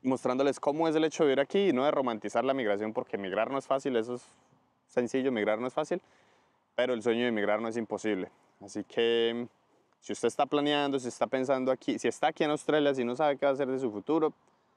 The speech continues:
tome las cosas con calma, viva esta experiencia día a día, que realmente es una vaina muy bacana, uno estar conociendo nuevas culturas, nuevas experiencias.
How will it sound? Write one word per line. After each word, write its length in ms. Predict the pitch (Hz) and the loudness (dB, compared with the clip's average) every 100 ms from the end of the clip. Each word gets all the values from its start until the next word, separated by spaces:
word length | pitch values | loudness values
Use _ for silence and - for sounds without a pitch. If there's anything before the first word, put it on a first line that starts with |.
| _ _ _ | _ _ _
tome 240 | - 185 139 | -2 2 2
las 160 | 113 | 0
cosas 240 | - 147 - | 0 -2 -2
con 180 | 113 | -4
calma, 400 | 104 139 147 147 | 0 0 0 -2
viva 420 | 117 131 147 147 143 | 0 2 4 4 2
esta 260 | 139 - | 0 -2
experiencia 500 | 143 - 104 117 131 | -4 -2 0 0 2
día 200 | 131 131 | 2 4
a 20 | 131 | 2
día, 260 | 135 139 | 2 2
que 180 | 135 - | 0 -6
realmente 580 | 98 98 113 117 113 117 | -4 -2 -2 -4 0 0
es 80 | 110 | 0
una 140 | 120 | -4
vaina 160 | 113 113 | -4 -2
muy 140 | 110 | -2
bacana, 440 | 110 110 - 117 113 | -2 -2 -2 -2 -2
uno 200 | 110 113 | -2 -4
estar 260 | - 113 | -2 -4
conociendo 420 | - 110 92 95 107 | -4 -4 -4 -4 -2
nuevas 240 | 107 104 | -4 -6
culturas, 400 | 90 82 104 107 | -10 -4 -2 -2
nuevas 200 | 98 101 | -2 -6
experiencias. 680 | 104 - 92 92 - - | -8 -10 -8 -8 -10 -16